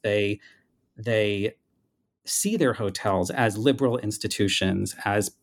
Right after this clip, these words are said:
places where if people just follow the rules, they can enjoy the maximum level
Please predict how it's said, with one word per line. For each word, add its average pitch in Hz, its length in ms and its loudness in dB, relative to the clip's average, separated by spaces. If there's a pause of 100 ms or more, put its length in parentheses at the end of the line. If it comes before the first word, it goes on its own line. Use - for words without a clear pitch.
(240)
places 131 520 2
where 113 220 0
if 113 120 -6
people 135 380 0
just 117 320 -4
follow 104 260 2
the 98 100 -4
rules, 156 420 -2
they 120 120 -4
can 113 160 -4
enjoy 101 380 -2
the 101 80 -6
maximum 95 560 -4
level 95 340 -2